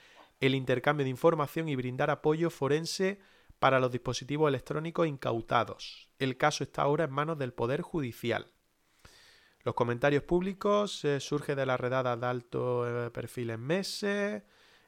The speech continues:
Las fiscales francesas están investigando la evidencia, pero no ha habido ninguna acción o comentario oficial.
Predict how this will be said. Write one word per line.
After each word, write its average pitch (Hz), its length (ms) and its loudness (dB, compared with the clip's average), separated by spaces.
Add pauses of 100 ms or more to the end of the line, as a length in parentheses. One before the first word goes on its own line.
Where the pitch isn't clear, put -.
Las 123 520 4
fiscales 143 880 -2
francesas 127 460 -6
están 127 200 -6
investigando 120 500 -4
la 113 100 -2
evidencia, 165 560 -2
pero 131 160 -2
no 131 60 0
ha - 20 0
habido 131 220 0
ninguna 123 280 -6
acción 135 300 -4
o 117 60 -8
comentario 117 500 -4
oficial. 117 720 -6